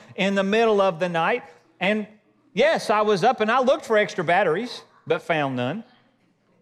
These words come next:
We were not even able to open the smoke detector. I fiddled with it. We grabbed knives. We grabbed all the equipment that these condos come fully loaded with. Couldn't get it open.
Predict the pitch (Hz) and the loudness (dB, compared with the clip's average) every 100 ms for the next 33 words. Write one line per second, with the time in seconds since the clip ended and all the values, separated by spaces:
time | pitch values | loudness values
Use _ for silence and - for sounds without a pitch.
0 | _ 180 294 277 240 240 247 233 220 233 | _ -2 0 2 2 0 0 0 2 2
1 | 220 214 208 202 226 240 226 196 190 202 | 2 0 0 2 0 2 0 0 -4 0
2 | 247 269 208 - 175 175 196 196 214 - | 0 0 -4 -2 -4 -2 -2 0 -2 0
3 | 220 214 202 170 214 214 214 151 185 143 | 2 2 0 0 -2 0 -4 -2 -4 -2
4 | 175 175 151 175 180 180 147 165 190 185 | 0 0 -2 -2 0 -2 -4 -4 -2 0
5 | 185 156 185 214 202 180 160 190 185 160 | 0 2 4 4 2 0 -2 -4 -4 -8
6 | - 156 135 185 - - 170 156 156 - | -2 -2 -2 -4 -2 -2 0 0 -2 -2
7 | 165 139 - 202 202 165 147 160 165 131 | -6 -6 -6 0 0 0 0 2 0 -2
8 | 117 120 143 101 - _ _ _ - _ | -6 -4 -4 -4 -8 _ _ _ -20 _
9 | _ - _ _ _ - - _ - 240 | _ -20 _ _ _ -20 -20 _ -2 0
10 | 202 214 220 202 226 226 226 220 | 0 2 2 4 2 2 -2 -2